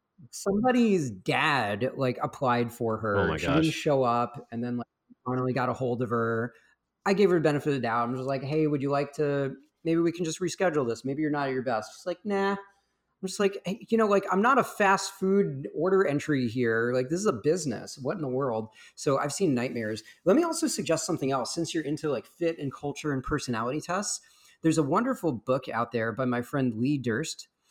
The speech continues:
Speaker 1: and it just came out recently, and it's called Walk, Climb, or Fly. It talks about the three different operational style theories of how people work, what they're like, and how they interoperate with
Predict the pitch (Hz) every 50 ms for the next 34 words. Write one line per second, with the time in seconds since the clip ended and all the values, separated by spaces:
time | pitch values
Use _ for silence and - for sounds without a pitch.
0 | _ _ - _ _ _ _ - 127 123 123 123 123 120 123 117 - 160 156 -
1 | 185 175 143 135 120 117 117 117 - - 127 117 110 110 110 107 104 104 - _
2 | _ _ _ _ _ _ - 127 127 123 - 147 135 107 104 113 135 143 156 -
3 | - - - - - 131 120 120 127 131 135 120 - - - 113 104 101 107 120
4 | 156 190 196 - - - - - 147 151 - - 160 156 143 131 131 131 127 -
5 | - - - - _ _ - 139 120 - - - 160 180 202 165 185 180 - 160
6 | 139 - - 110 127 - 143 143 131 131 123 - 143 135 120 - - - 104 113
7 | 123 135 135 - - 160 165 170 180 185 202 202 202 - - _ - 127 104 -
8 | - 147 147 143 - - 165 - 160 139 120 104 113 113 170 214 - - - -
9 | 131 131 - - 143 131 123 107 117 110 110 151 190 - - - - 127 117 104
10 | 151 160 151 143 123 110 - _ - 139 151 - 147 135 117 113 127 - 143 135
11 | 117 113 107 110 -